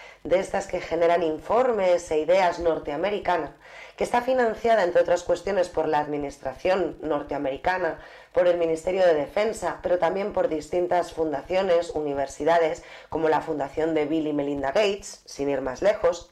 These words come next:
entre otros, que lleva años trabajando en la elaboración de informes gracias a los más de dos mil trabajadores que tienen para rand Corporation en distintos lugares del mundo. Pues bien,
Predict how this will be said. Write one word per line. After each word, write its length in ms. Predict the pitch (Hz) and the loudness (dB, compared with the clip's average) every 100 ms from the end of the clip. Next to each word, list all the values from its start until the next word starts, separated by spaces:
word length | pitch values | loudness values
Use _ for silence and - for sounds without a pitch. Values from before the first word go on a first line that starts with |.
| - | -10
entre 360 | 147 143 147 | -8 -4 2
otros, 400 | 208 - 175 175 - - - - - _ - | 2 2 -2 -2 -16 -20 -20 -20 -20 _ 0
que 120 | 233 | 2
lleva 520 | 233 240 254 247 254 | 4 4 4 2 0
años 380 | 220 233 220 - | -2 0 -2 -2
trabajando 560 | 247 226 208 - 202 196 | 2 4 2 0 -2 0
en 100 | 180 | 2
la 80 | 160 | 2
elaboración 720 | 156 151 151 147 190 185 185 | 2 2 0 -2 -2 -2 0
de 80 | 151 | 0
informes 640 | 143 - 208 185 170 170 | -2 -2 0 2 0 -2
gracias 460 | 190 196 196 214 214 | -2 -2 -2 -2 0
a 40 | |
los 180 | 180 165 | 0 0
más 220 | 190 202 | -2 -2
de 80 | 202 | 0
dos 240 | 170 165 175 | 2 2 2
mil 320 | 208 240 202 | -2 -2 0
trabajadores 720 | 160 147 147 147 143 156 160 | 0 0 -2 -2 0 0 0
que 120 | - | -2
tienen 480 | 151 170 170 190 226 - - - - | -2 0 0 -2 -6 -16 -20 -12 -2
para 240 | 151 147 | 0 0
rand 280 | 143 160 160 | 0 0 -2
Corporation 760 | 151 - 175 185 - 180 185 - - - - | -6 0 2 2 0 -4 -4 -8 -20 -6 0
en 180 | 233 | 0
distintos 460 | 220 180 196 180 180 | 0 -4 -4 -2 -2
lugares 420 | 175 165 156 147 | 0 2 0 -2
del 140 | 151 165 | -6 -2
mundo. 380 | 285 254 139 - _ _ _ _ - - | 0 0 -4 -10 _ _ _ _ -20 -8
Pues 180 | 147 143 | -4 0
bien, 220 | 175 131 | 0 0